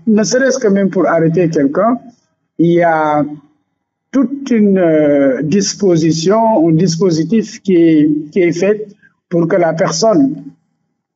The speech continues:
on puisse respecter sa dignité humaine. C'est très important. C'est-à-dire, on prend pas la personne parce que on est venu la chercher, on la, on la bouscule, on l'insulte, euh, on la brutalise.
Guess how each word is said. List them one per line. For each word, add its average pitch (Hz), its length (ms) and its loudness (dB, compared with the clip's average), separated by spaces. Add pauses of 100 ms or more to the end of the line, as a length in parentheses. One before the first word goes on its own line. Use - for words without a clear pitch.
(200)
on 160 140 0
puisse 175 260 -2
respecter 185 560 -2
sa 147 200 -2
dignité 160 480 0
humaine. 139 440 0
C'est - 100 -20
très 214 260 0
important. 156 500 -2 (420)
C'est-à-dire, 180 420 0
on 160 140 0
prend 170 240 -2
pas 202 160 0
la 185 160 2
personne 185 520 0
parce 151 280 -2
que 156 340 0 (320)
on 170 140 0
est 165 100 2
venu 156 300 4
la 143 160 2
chercher, 190 680 0
on 156 160 0
la, 135 460 0 (320)
on 165 80 2
la 156 160 2
bouscule, 196 800 0
on 147 100 2
l'insulte, 175 800 2
euh, 160 340 2
on 143 60 2
la 139 180 0
brutalise. 170 880 0